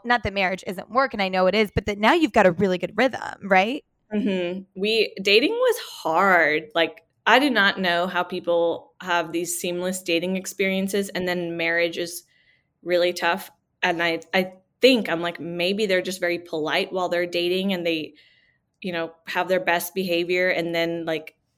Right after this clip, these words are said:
Speaker 2: when they, you know, live together, they get married, and then that's when, like, true colors are shown or something. But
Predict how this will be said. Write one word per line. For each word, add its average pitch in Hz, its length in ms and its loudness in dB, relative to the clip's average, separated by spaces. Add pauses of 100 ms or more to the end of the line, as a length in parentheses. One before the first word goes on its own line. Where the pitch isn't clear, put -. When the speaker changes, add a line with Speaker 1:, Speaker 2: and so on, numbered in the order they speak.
Speaker 2:
when 170 180 -4
they, 160 140 -2
you - 160 -6 (280)
know, 147 120 -14
live 202 200 -2
together, 190 400 2
they 170 100 0
get 165 180 -2
married, 175 380 -2
and 165 180 -2
then 160 280 -4 (560)
that's 156 300 -6
when, 185 260 -4
like, 175 240 -4
true 190 200 -6
colors 202 420 -2
are 202 80 -2
shown 208 240 -2
or 175 80 -2
something. 254 600 0
But 180 280 0